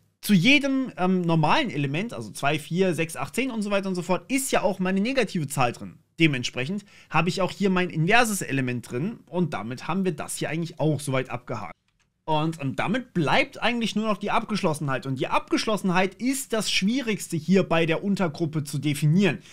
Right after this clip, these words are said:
Ähm, wie gesagt, für die Triviale ist es total langweilig, aber, ähm, die Abgeschlossenheit hier müsste man sich jetzt überlegen, wie man das macht. Wichtig ist jetzt allerdings, da wir ja nur gerade Zahlen drin haben, ähm, können wir das zumindest mal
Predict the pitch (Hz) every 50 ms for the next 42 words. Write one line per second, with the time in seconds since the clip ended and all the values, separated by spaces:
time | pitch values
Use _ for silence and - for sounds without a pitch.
0 | - - - - - 156 160 156 156 185 180 170 156 165 147 147 - 160 160 143
1 | 151 147 - 151 147 170 196 214 233 226 220 214 127 147 160 143 143 135 120 -
2 | - 123 - - - 110 117 127 - 165 139 160 180 208 233 240 226 208 196 202
3 | 208 202 190 - - - 165 202 226 233 196 208 214 208 202 - - - - -
4 | - - - - 160 175 180 185 170 - - - - 139 180 185 226 240 - 240
5 | - - 208 185 - 190 175 170 160 - - - 220 240 269 254 226 196 190 185
6 | 190 247 294 285 - - - 240 233 220 214 202 185 190 - 196 190 190 - -
7 | 160 147 156 147 151 156 147 151 156 143 131 139 147 143 135 127 135 131 - -
8 | 151 110 90 - - - - - _ _ _ _ _ _ _ _ _ _ _ -
9 | 147 151 294 285 - - 277 - 269 226 202 226 - - - 170 180 180 160 170
10 | 202 247 269 - - - - 156 151 147 147 151 147 139 143 147 143 143 120 139
11 | 131 135 135 185 262 311 277 240 180 - - - 160 156 156 147 147 143 143 135
12 | 160 214 269 285 254 185 151 127 147 156 160 160 156 151 151 147 - - 208 240
13 | 277 262 220 196 196 190 185 - - - 185 185 196 202 196 180 - - 175 175
14 | 170 170 165 151 147